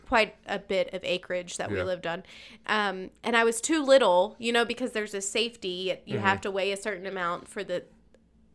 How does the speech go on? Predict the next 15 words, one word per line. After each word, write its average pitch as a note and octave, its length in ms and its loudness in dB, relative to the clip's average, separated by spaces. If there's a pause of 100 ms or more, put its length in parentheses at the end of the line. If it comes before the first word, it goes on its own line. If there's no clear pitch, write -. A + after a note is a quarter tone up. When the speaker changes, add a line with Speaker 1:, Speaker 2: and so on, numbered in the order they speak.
(120)
Speaker 1:
to F3+ 80 -16
hold G3 260 -4
the F#3 60 -14
seat A#3+ 320 -4
down. F3+ 340 -2
Speaker 2:
Right. B2 220 8
Speaker 1:
Anyway, F3 320 -2
so - 120 -10
my G#3+ 120 -2
dad A3 220 4
had B3 160 -4
to A3+ 40 -8
stack G3 400 -4
bricks - 680 -4
Speaker 2:
<laughs> - 40 2